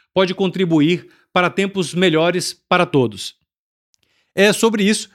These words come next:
que falaremos com a convidada de hoje, Rayana Pereira, Relações Internacionais da Câmara Brasileira do Livro e coordenadora do Brazilian Publishers, que provavelmente tem mais milhas aéreas que qualquer outro ser humano do planeta.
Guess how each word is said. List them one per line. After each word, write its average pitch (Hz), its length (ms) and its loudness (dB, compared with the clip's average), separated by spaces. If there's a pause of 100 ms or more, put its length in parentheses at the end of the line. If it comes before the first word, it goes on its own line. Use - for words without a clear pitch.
(120)
que 190 100 -6
falaremos 180 400 0
com - 80 -4
a 165 60 0
convidada 156 460 0
de 175 120 -2
hoje, 170 340 0 (200)
Rayana 165 320 0
Pereira, 175 480 0 (260)
Relações 190 500 0
Internacionais 180 840 0
da 165 120 0
Câmara 196 320 0
Brasileira 156 460 0
do 185 100 -2
Livro 208 380 0 (120)
e 208 100 -6
coordenadora 196 760 0
do 185 200 0
Brazilian 180 600 -2
Publishers, 165 680 -2 (200)
que 190 120 -2
provavelmente 190 640 0
tem 180 100 0
mais 175 260 0
milhas 160 360 0
aéreas 156 440 0
que 175 120 -8
qualquer 185 280 -2
outro 180 180 -4
ser 170 140 -4
humano 151 360 -4
do 151 100 -8
planeta. 131 520 -6